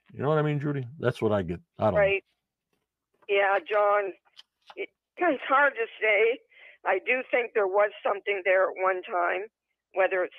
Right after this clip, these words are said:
Speaker 2: still is, I don't know.
Speaker 1: And we're still saying this eleven years later. Are we getting anywhere, guys? Except
Speaker 2: I
Speaker 1: for the
Speaker 2: don't think
Speaker 1: history, you know, except for the history, guys. I know I get pounded with this.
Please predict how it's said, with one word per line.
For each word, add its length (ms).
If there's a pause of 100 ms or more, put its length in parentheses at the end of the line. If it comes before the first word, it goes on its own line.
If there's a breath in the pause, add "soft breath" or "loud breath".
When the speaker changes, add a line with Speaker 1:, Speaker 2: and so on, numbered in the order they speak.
Speaker 2:
still 260
is, 280 (340)
I 100 (140)
don't 220
know. 240 (640)
Speaker 1:
And 100
we're 100
still 320
saying 400
this 240 (360)
eleven 520
years 360
later. 460 (600)
Are 120
we 160
getting 360
anywhere, 420
guys? 300 (1600)
Except 320
Speaker 2:
I 20
Speaker 1:
for 100
the 80
Speaker 2:
don't 60
think 120
Speaker 1:
history, 380 (180)
you 80
know, 120
except 280
for 100
the 120
history, 420
guys. 260
I 80
know 200
I 100
get 180
pounded 340
with 140
this. 300